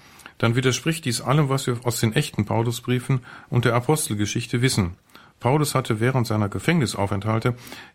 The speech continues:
immer Kontakt zu Mitarbeitern. Im zweiten Timotheusbrief soll das Bild des einsam leidenden Märtyrers Paulus gezeichnet werden.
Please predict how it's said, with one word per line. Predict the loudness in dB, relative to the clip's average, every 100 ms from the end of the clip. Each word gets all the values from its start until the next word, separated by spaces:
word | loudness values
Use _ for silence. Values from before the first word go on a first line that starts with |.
| _
immer | 4 4 4
Kontakt | 0 -2 -2 0
zu | 2
Mitarbeitern. | 2 2 -2 -4 -6 -12 -14 _ _ _ _ -20 -20 -2
Im | 0
zweiten | 2 2 0
Timotheusbrief | 0 0 2 2 0 -2 0 -2 -2 -10 -20 -20 -4
soll | 0 2
das | 2 2
Bild | 0 0 0
des | -4 -2
einsam | 2 4 4 2
leidenden | 2 2 0 0 2
Märtyrers | 2 0 -2 -4 -6
Paulus | -4 -2 -2 -4
gezeichnet | -4 -2 -2 -6 -10
werden. | -12 -12